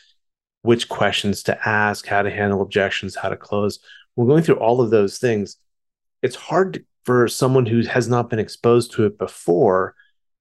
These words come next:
to have all of that at their fingertips in their mind when they're actually having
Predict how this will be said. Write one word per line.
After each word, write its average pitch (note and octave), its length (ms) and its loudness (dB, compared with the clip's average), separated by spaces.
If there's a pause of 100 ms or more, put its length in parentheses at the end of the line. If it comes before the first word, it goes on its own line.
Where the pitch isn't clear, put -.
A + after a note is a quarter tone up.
(100)
to - 60 -4
have B2 280 -2
all F3 280 4
of B2 120 0
that F#2+ 380 0 (180)
at C3+ 260 -6
their A#2+ 120 4
fingertips B2 840 0
in C3 140 0
their A#2+ 120 2
mind G#2+ 540 0
when A#2 160 2
they're B2 220 0
actually A2+ 460 -2
having A2 680 -2